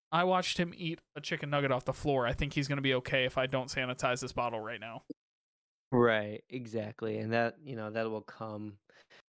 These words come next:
Speaker 2: with the age. They'll eventually get to the point where, like,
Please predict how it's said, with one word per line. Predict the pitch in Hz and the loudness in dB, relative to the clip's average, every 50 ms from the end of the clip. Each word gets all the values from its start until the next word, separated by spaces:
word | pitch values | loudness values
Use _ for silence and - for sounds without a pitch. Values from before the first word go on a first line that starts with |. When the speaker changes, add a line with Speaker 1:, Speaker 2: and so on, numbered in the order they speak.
| _ - | _ -10
Speaker 2:
with | 113 - | -6 0
the | - 110 107 - | 0 0 0 2
age. | 120 110 107 107 107 104 98 101 117 - - 143 - | 2 2 4 4 2 0 -2 -4 -8 -10 -8 -6 -2
They'll | 110 107 104 104 107 104 | 0 0 0 0 -2 -4
eventually | 104 113 113 107 - - 110 | -4 -4 -6 -6 -4 -4 -6
get | 107 - | -6 -4
to | - | -4
the | 120 104 | -6 -6
point | - - 113 110 113 113 | -4 -4 -4 -2 -2 -2
where, | 110 107 104 | -2 0 0
like, | 107 104 101 - - - | 0 0 -2 -4 -8 -16